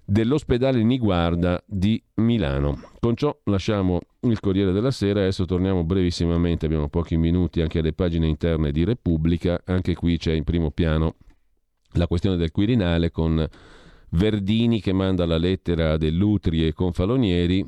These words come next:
scenari e numeri, lasci la scelta del nome a Salvini o esplode la destra, è il consiglio di Verdini in caso di flop della candidatura di Berlusconi.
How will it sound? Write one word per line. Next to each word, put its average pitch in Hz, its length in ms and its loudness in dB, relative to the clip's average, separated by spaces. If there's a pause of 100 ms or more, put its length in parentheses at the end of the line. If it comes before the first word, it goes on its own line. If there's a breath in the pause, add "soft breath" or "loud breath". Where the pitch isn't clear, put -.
scenari 85 500 0
e 113 60 2
numeri, 95 680 2 (100)
lasci 92 480 2
la 82 100 0
scelta 90 360 -2
del 80 160 0
nome 90 340 0
a 73 40 0
Salvini 82 640 0 (120)
o 101 180 2
esplode 123 560 0
la 117 120 2
destra, 78 600 0
è 78 60 0
il 76 120 -2
consiglio 80 540 -2
di 76 100 0
Verdini 76 540 0 (640 loud breath)
in 82 120 0
caso 82 320 0
di 78 140 -2
flop 78 360 -2
della 80 220 0
candidatura 76 640 -2
di 71 120 -2
Berlusconi. 62 720 -2